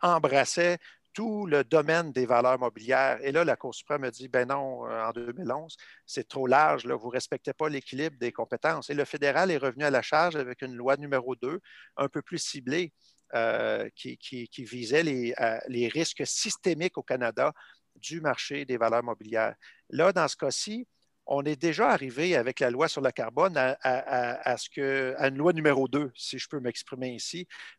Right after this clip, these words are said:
puisque le fédéral n'est pas allé super large. Euh, je pense qu'ils ont eu la, la leçon de, de, de, de la saga sur les valeurs mobilières et ils ont proposé une loi qui était d'emblée plus spécifique.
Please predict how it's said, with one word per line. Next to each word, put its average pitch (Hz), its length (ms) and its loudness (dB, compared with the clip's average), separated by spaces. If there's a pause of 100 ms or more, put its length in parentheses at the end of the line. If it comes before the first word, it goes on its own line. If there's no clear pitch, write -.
puisque - 320 -4
le 175 260 4
fédéral 156 460 4
n'est 143 100 2
pas 180 160 6
allé 170 160 4
super 170 480 2
large. 147 460 4
Euh, 127 180 -2
je 123 120 -6
pense 165 260 2
qu'ils 135 240 -8
ont 127 160 0
eu 156 140 -6
la, 127 360 6 (380)
la 131 140 6
leçon 156 500 2
de, 117 320 -2
de, 123 160 -6
de, - 0 -
de 117 400 -2
la 117 160 2
saga 143 360 4
sur 135 180 -8
les 131 80 0
valeurs 131 260 4
mobilières 131 640 0 (320)
et 165 180 2
ils 135 220 0
ont 147 100 2
proposé 151 560 -2
une 151 80 -6
loi 143 240 4
qui 139 140 -6
était 151 180 0
d'emblée 170 480 2
plus - 420 -10
spécifique. - 600 -8